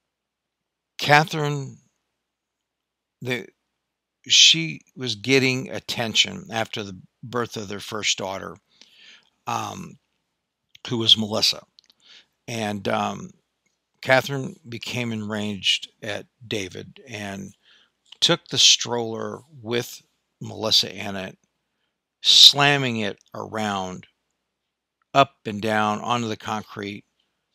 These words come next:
in public, and then eventually went and placed Melissa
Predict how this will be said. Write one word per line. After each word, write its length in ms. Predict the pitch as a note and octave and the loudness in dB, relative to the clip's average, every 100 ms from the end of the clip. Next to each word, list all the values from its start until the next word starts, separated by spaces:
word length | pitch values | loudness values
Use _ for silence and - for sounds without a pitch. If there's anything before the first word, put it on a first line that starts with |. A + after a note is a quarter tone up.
| _ _ _ _ _ _ _ _ | _ _ _ _ _ _ _ _
in 160 | A2+ G2 | -10 -8
public, 500 | - A2+ G#2+ G2 - _ _ _ _ _ _ _ _ | -2 -2 -2 -10 -14 _ _ _ _ _ _ _ _
and 200 | A2+ G#2 | -8 -6
then 140 | G#2+ G#2+ | -4 -4
eventually 920 | G#2+ A#2 B2+ - C3 B2 A#2+ A#2 G#2+ | -4 -2 0 -2 -2 -4 -2 -4 -6
went 280 | A2 A2 - | -6 -6 -8
and 280 | B2 G#2 - | -16 -16 -14
placed 500 | - A#2+ A2+ - G#2 | -6 -2 2 2 2
Melissa 680 | G#2 G2+ G#2 - G#2 G2+ | -8 -4 0 0 0 -10